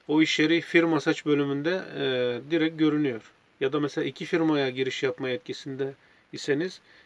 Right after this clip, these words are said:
o iki firma görünüyor. Hangi firmaya kısa çalışma ödeneği yapmak istiyorsanız ona tıklıyorsunuz. Daha sonra adım adım ilerliyorsunuz. Son bilgiye göre, e, özellikle Adıyaman, e, Ş-,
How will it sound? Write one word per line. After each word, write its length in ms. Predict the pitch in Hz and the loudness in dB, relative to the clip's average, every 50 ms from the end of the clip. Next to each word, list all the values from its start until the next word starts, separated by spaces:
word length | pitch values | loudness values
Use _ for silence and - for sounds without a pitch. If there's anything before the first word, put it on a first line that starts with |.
| _ _ - | _ _ 0
o 140 | 180 170 | 0 2
iki 160 | 156 151 - 147 | 2 0 -2 -6
firma 320 | - - 135 120 120 117 | -4 -4 -2 -2 -4 -6
görünüyor. 380 | 113 117 117 117 117 120 - - _ _ _ _ _ _ _ _ _ _ _ _ _ _ _ | -6 -6 -8 -8 -10 -12 -14 -16 _ _ _ _ _ _ _ _ _ _ _ _ _ _ _
Hangi 300 | - - 202 202 190 180 | -2 2 2 2 2 2
firmaya 420 | 156 - 175 170 165 156 147 139 135 | 2 2 4 4 4 4 4 2 0
kısa 200 | - - 165 165 | 0 0 0 2
çalışma 380 | - 165 160 143 - - 156 | 4 4 2 2 2 0 0
ödeneği 280 | 147 143 151 147 147 143 | 2 2 2 2 2 2
yapmak 300 | 139 135 - 147 139 - | 0 0 0 -2 -4 -4
istiyorsanız 500 | - - 165 156 139 - 139 131 123 131 | -4 -2 -2 -2 0 -2 -4 -4 -2 -2
ona 200 | 147 147 160 156 | 0 0 0 0
tıklıyorsunuz. 800 | - 156 - - 165 175 175 165 - - 160 165 165 - - - _ _ _ _ _ _ _ _ _ _ _ - 160 | -2 -6 -6 -2 -2 -2 -2 -2 -4 -4 -4 -4 -6 -10 -16 -20 _ _ _ _ _ _ _ _ _ _ _ -2 2
Daha 140 | 170 185 | 2 2
sonra 300 | 170 - 160 147 143 139 | 2 2 0 0 0 2
adım 280 | 151 156 165 165 165 147 | 2 2 2 2 2 2
adım 220 | 131 139 160 165 | 2 0 0 0
ilerliyorsunuz. 720 | 160 147 147 147 143 139 139 131 123 - 123 120 - - - _ _ _ _ - - - - - - _ _ | 0 0 0 0 0 0 -2 -2 -4 -6 -12 -16 -16 -18 -20 _ _ _ _ -20 -20 -20 -20 -20 -20 _ _
Son 320 | - - - 185 190 180 | -2 2 2 2 4 2
bilgiye 360 | 170 175 165 160 180 185 185 | 0 -2 0 4 6 6 6
göre, 420 | 175 160 156 151 156 170 185 190 185 156 | 8 6 6 6 6 6 4 2 -2 -2
e, 40 | 143 | -2
özellikle 640 | 135 131 139 139 135 139 156 160 165 160 - 147 147 | 0 2 2 2 2 2 0 0 0 -2 -2 -2 -2
Adıyaman, 580 | 147 151 151 151 165 160 147 139 127 123 120 | 0 0 2 2 2 2 2 2 0 -2 -4
e, 720 | 120 123 - - 135 135 135 127 127 127 123 123 131 131 127 | -4 -8 -8 -4 -2 0 0 0 0 -2 -2 -2 -4 -6 -8
Ş-, 220 | - - - - | -10 -12 -14 -14